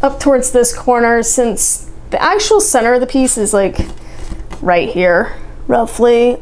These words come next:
Um, and for whatever reason, I clearly decided to do the upper right-hand quadrant. Again, I don't, I don't know what I was thinking. Don't know, but I did, uh, take the time and go ahead and put this in my,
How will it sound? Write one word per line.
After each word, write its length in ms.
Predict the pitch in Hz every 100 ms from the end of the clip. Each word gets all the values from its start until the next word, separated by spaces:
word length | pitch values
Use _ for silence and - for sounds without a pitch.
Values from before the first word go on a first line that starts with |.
| -
Um, 640 | 254 247 240 233 240 233 - - - - - -
and 240 | 240 247 240
for 120 | 269
whatever 260 | 247 262 254
reason, 320 | 226 226 226
I 80 | 208
clearly 320 | - 226 220
decided 400 | 208 240 220 214
to 80 | 208
do 200 | 214 208
the 200 | 208 -
upper 180 | 226
right-hand 420 | 208 214 220 233 226
quadrant. 440 | 254 240 277 277 - - - - - -
Again, 180 | 269 269
I 60 | 226
don't, 260 | 269 - - 240
I 40 |
don't 140 | 240
know 80 | 247
what 120 | 220
I 40 | 185
was 140 | 180
thinking. 440 | 202 185 214 214 220 - -
Don't 160 | 254
know, 280 | 247 202 180
but 200 | - 226 -
I 100 | 269
did, 460 | 339 494 427 - - - - - - - - -
uh, 240 | 233 226
take 200 | 226 359
the 80 | 403
time 460 | - 262 247 254 254 - - -
and 100 | 247
go 120 | 254 285
ahead 480 | 269 262 254 254
and 440 | 233 247 233 233 226
put 140 | 294
this 240 | 302 285 -
in 240 | 262 240
my, 720 | 233 220 220 220 226 226 226